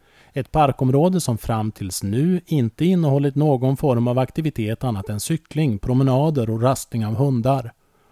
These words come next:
Området kan komma att kompletteras med ytterligare attraktioner, men än så länge är inget klart. Den tredje banan finns i Hälleforsnäs i samma park som beskrivits här.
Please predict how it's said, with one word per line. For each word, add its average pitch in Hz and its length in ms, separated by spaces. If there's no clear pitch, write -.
Området 156 560
kan 127 240
komma 120 300
att 117 80
kompletteras 123 800
med 117 200
ytterligare 120 580
attraktioner, 113 800
men 131 200
än 180 160
så 196 120
länge 123 480
är 123 120
inget 113 300
klart. - 460
Den 160 160
tredje 151 380
banan 135 380
finns 104 300
i 117 40
Hälleforsnäs 131 760
i 120 40
samma 165 360
park 127 340
som 139 140
beskrivits 117 580
här. 107 260